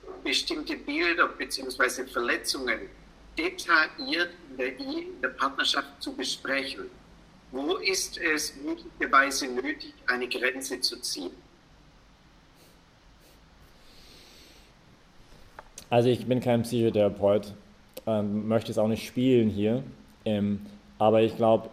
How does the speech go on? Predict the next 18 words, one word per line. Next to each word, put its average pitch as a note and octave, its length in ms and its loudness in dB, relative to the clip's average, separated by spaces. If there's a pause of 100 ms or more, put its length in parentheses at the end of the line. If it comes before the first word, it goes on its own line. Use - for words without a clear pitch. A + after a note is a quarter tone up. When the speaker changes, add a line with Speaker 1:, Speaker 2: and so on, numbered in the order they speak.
Speaker 2:
gerade B2 300 6
jemand, A#2+ 480 4
der, A2 240 6
der A2 400 4
solche A2+ 320 2
Erfahrungen A2+ 400 2
gemacht A2 280 0
hat A2+ 120 0
und, A2 100 2
und A2 340 -4
vor-, - 300 -4
zu-, B2+ 140 -6
zutiefst B2+ 720 2
verletzt A#2+ 340 4
ist A2 100 -4
in A#2+ 60 0
seiner G#2+ 220 2
Sexualität, G#2+ 800 -2